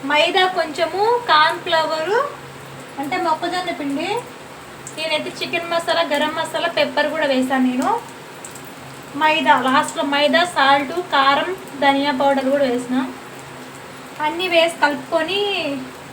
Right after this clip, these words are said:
బాల్స్ చేసుకోవాలి. మైదా చేతికి అద్దుకొని బాల్స్ చేస్తే అసలు, ఆ, చేతికి ఆ మైదా కదా అంటుకోదు.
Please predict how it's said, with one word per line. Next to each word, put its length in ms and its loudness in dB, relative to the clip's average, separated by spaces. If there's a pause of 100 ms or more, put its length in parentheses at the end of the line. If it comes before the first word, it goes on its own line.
బాల్స్ 520 4
చేసుకోవాలి. 680 -2 (1600)
మైదా 420 4 (340)
చేతికి 360 2
అద్దుకొని 560 0
బాల్స్ 500 2
చేస్తే 400 0
అసలు, 480 0 (1300)
ఆ, 420 2 (140)
చేతికి 340 0
ఆ 280 2
మైదా 340 2
కదా 280 2
అంటుకోదు. 600 0